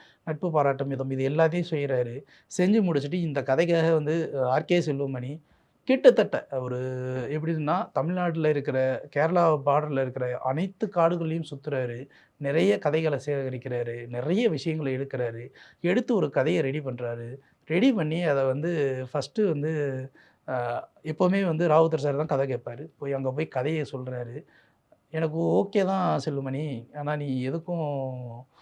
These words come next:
விஜிட்ட ஒரு வார்த்தை சொல்லிடுற" அப்படின்னு சொல்லி இப்போ உள்ள போய் கேட்குறாரு.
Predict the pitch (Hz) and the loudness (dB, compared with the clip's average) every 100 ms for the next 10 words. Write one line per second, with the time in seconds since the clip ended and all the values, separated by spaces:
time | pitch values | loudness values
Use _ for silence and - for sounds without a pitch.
0 | - _ 147 160 190 165 135 139 139 123 | -20 _ -4 -2 2 2 2 0 -2 -4
1 | 135 127 120 123 123 _ 139 123 135 131 | -4 -2 -2 -2 -6 _ -8 -6 -6 -6
2 | 135 165 131 135 139 135 127 120 120 113 | -4 -4 -4 -4 -4 -4 -6 -8 -10 -10
3 | 107 117 | -10 -14